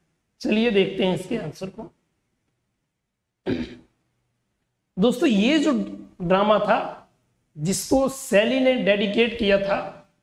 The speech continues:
अलेक्जेंडर मेवरोकोर डेटो को, वो है हमारा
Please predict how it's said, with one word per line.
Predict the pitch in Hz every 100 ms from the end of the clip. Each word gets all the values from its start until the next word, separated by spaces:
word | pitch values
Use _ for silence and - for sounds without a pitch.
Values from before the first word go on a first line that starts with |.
| _ _ _ _ _ 190
अलेक्जेंडर | 202 226 190 208 208 240 - - - _ _ _ _ _
मेवरोकोर | 180 185 214 233 254 - 233 233 233 - 180
डेटो | 180 214 269
को, | - 220 240
वो | - 214 180 254 247
है | 202
हमारा | 185 170 175 202 -